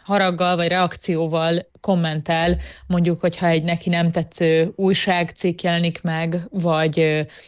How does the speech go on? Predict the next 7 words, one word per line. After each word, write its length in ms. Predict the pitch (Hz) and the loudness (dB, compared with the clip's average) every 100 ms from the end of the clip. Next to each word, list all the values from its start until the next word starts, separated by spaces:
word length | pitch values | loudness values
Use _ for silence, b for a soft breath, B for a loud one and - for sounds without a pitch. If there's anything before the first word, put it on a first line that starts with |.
| B _ | B _
akár 340 | 190 - 170 | -4 0 2
az 200 | 160 170 | 2 2
ellenfeleibe 640 | 185 185 185 180 180 175 170 | 2 2 2 2 2 2 2
is 160 | 170 160 | 2 2
belekötött 640 | 175 175 170 180 180 170 | 2 2 0 0 0 0
ilyen 220 | 185 165 | 0 0
módon, 440 | 165 180 190 196 | 0 2 2 2